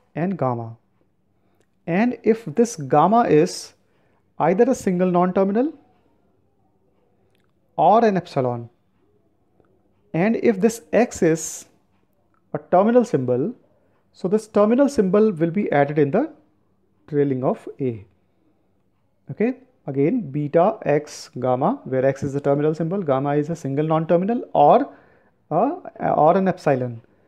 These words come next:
then this X will be included in the trailing of A. For example, for the production of kind E produces E plus T. Here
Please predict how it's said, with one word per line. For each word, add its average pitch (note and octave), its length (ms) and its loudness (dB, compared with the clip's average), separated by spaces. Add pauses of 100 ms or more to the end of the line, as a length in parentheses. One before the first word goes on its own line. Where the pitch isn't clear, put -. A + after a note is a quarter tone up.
(220)
then E3+ 160 -2
this G3 160 0
X - 180 0
will A#3 100 2
be A#3+ 100 2
included E3+ 340 2
in D#3+ 80 -2
the F3+ 80 -2
trailing C3 320 -4
of B2+ 180 -4 (120)
A. B2 240 -8 (640)
For C#3+ 120 2
example, C3 480 0 (1000)
for C#3 100 0
the C#3+ 80 -2
production C#3+ 420 0
of D#3 160 -4
kind D#3 360 -2 (1120)
E A3 120 -2
produces D3+ 720 -2 (800)
E G3 120 -4
plus D#3+ 280 -4
T. A2+ 220 -12 (600)
Here F3+ 280 4